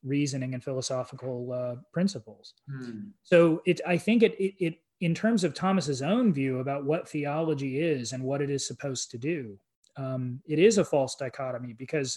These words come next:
Speaker 1: on Thomas's view, every theologian should be a philosopher. Um, now, he doesn't ever call himself a philosopher, right? It's
Speaker 2: Hmm.
Speaker 1: better to say that the-, theology, every theologian must be able to do philosophy.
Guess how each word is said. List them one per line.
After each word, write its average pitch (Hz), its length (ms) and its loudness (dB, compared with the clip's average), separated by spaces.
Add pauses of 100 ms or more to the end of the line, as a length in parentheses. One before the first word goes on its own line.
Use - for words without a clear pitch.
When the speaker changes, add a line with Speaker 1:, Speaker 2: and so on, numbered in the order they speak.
Speaker 1:
on 147 200 -2
Thomas's 151 500 -2
view, 165 260 2
every 147 220 -2
theologian 135 640 -2
should 127 180 -12
be 127 140 -10
a 117 80 -12
philosopher. 113 680 -14 (1300)
Um, 131 600 -2 (880)
now, 151 240 4
he 185 160 6
doesn't 190 240 8
ever 160 140 2
call 202 260 6
himself 151 400 4
a 123 60 -6
philosopher, 117 760 -8 (420)
right? 135 200 -4
It's 117 140 -6
Speaker 2:
Hmm. - 60 -14
Speaker 1:
better 170 200 2
to 156 80 4
say 147 320 4
that 135 300 0 (200)
the-, 160 380 4
theology, 147 800 6
every 156 240 4
theologian 135 840 2
must 135 340 -2
be 131 160 -2
able 139 360 2
to - 100 -10
do 135 220 0
philosophy. 117 760 -10